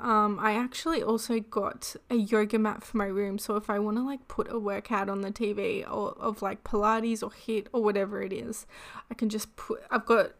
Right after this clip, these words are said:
I, like, rearrange my room and I can put now a mat on the floor and just kinda watch my T V in my room and copy a workout. So I am loving working out right now. Yeah, that's, that's pretty much it. Um,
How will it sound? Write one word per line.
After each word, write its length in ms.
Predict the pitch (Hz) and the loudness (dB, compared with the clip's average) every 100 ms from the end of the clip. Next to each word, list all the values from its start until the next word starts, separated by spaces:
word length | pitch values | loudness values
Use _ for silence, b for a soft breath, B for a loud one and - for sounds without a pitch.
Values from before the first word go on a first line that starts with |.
| - | 2
I, 120 | 240 | 4
like, 240 | 233 220 226 | 6 6 6
rearrange 600 | 220 220 233 233 240 - | 8 8 8 6 4 2
my 120 | 196 | -2
room 560 | 190 185 202 247 370 - - | -2 -4 -2 -2 -4 -10 -6
and 160 | 233 226 | -2 0
I 120 | 220 | -2
can 180 | - 220 | 0 0
put 260 | - 220 233 | 2 0 4
now 360 | 214 196 185 - | 4 4 2 2
a 80 | |
mat 300 | 214 190 - - | 2 2 0 -2
on 160 | 214 | -2
the 60 | 208 | -2
floor 540 | - 214 196 190 196 - B B B - | -4 -4 -2 -2 -6 -10 B B B -2
and 220 | 208 208 | 0 2
just 260 | 208 - | 0 -2
kinda 240 | - 220 202 | -4 -4 -2
watch 340 | 196 202 - | -4 -6 -4
my 100 | 226 | -4
T 240 | 220 - 220 | -4 -4 -4
V 220 | 220 220 | -4 -4
in 80 | 214 | -4
my 120 | 214 | -2
room 320 | 220 220 220 | 0 0 -2
and 260 | - 226 214 - - | -2 -2 -2 -6 -8
copy 280 | - - 247 | -6 -2 0
a 80 | |
workout. 460 | 220 226 254 240 - | 2 0 -4 -8 -8
So 320 | - 240 226 226 B B B | -2 2 2 0 B B B
I 280 | 240 254 269 | 10 10 10
am 180 | - 220 | 6 4
loving 400 | 220 220 233 226 | 6 6 6 6
working 380 | 214 220 240 214 | 6 4 4 2
out 180 | 208 - | 2 0
right 200 | - - | -2 -4
now. 280 | - - - _ _ - - _ _ - - | -10 -12 -14 _ _ -16 -16 _ _ -10 -2
Yeah, 280 | 247 320 - - - | -2 -2 -8 -16 -8
that's, 440 | 262 269 - - - | -4 -4 -6 -14 -4
that's 180 | 294 302 | 0 0
pretty 220 | - 370 | 0 2
much 260 | 415 349 - | 4 4 0
it. 180 | 320 - | -2 4
Um, 480 | 226 233 214 151 | 8 8 4 0